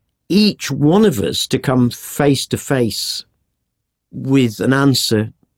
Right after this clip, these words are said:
to this question. How much do we really think God is gracious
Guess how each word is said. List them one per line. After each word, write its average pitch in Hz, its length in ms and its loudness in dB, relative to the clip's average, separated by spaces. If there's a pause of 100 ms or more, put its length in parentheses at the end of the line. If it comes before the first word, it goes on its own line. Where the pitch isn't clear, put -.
to - 120 -2
this 127 240 0
question. 120 640 -4 (880)
How - 260 -4
much - 320 -8
do 202 80 0
we 165 220 0
really 120 640 2
think - 600 -12 (840)
God 104 260 -2
is 92 180 -4
gracious - 800 -8